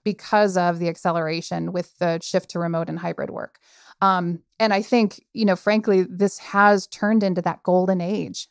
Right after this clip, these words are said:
of the P C where, you know, every five years, um, you know, we say, "Okay, this time the P C is dead." <laughs> And then we realize, "Oh, wait,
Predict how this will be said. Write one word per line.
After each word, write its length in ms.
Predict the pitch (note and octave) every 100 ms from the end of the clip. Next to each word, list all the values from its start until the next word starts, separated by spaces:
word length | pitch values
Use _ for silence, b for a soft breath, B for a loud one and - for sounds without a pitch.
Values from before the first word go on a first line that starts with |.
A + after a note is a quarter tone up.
| -
of 160 | G3
the 80 | F#3
P 220 | F#3 F#3
C 380 | F#3 - F3 F3+ -
where, 340 | - G3+ F#3 F3+ b b b
you 100 | G#3
know, 80 | G#3
every 300 | A3+ A3+ A#3+
five 320 | A#3+ G3+ G3
years, 440 | F#3+ F#3 F3+ - -
um, 360 | G3 F#3 F3+
you 120 | F#3 F#3+
know, 120 | E3+
we 80 | F3+
say, 160 | F#3
"Okay, 320 | A3+ A#3+ F3
this 240 | - C#4+ -
time 320 | F#3+ - F3 -
the 80 | F#3+
P 140 | G3+
C 180 | - F#3
is 100 | F3+
dead." 340 | E3+ D#3+ - -
<laughs> 120 | -
And 300 | F4 C#4+ E4
then 80 | C#4
we 80 | B3+
realize, 320 | B3 A#3 A#3
"Oh, 100 | C#4+
wait, 240 | C4 F#3+